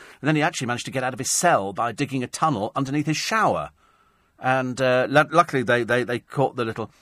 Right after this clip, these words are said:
I think there was a motorbike or something, which they, it was all sort of very bizarre, whatever it was. Obviously, they, they must have had the dumbest guards in living memory if they didn't hear a motorbike going on down there. But anyway,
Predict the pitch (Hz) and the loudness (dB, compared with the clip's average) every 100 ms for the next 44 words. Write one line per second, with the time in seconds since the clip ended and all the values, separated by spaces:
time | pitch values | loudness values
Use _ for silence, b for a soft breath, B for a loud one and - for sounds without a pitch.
0 | b b b - 185 285 233 160 156 170 | b b b -4 -2 0 0 2 4 2
1 | 196 196 98 92 104 - 123 123 104 90 | 0 -2 -4 -4 -6 -4 -4 -4 -6 -8
2 | 104 120 117 165 233 - 123 131 160 151 | -10 -8 -4 -4 -4 -4 -6 -6 -8 -8
3 | 92 95 87 107 139 117 107 101 B B | -8 -6 -6 -4 -4 -2 -4 -6 B B
4 | - 156 147 120 107 113 113 113 104 113 | 0 0 0 -2 -2 -4 -4 -6 -6 -6
5 | 120 110 107 101 - 113 107 - 127 113 | -4 -6 -6 -4 0 0 0 -2 0 0
6 | 95 - 107 113 110 107 120 120 95 92 | -2 -4 -4 -2 -2 0 0 -2 -4 -8
7 | 104 113 101 107 104 113 190 160 113 95 | -6 -6 -4 -4 0 2 4 2 -2 -2
8 | 82 - 107 95 98 95 92 92 87 98 | -6 -8 -6 -6 -6 -8 -6 -8 -8 -6
9 | 131 214 135 | 0 2 2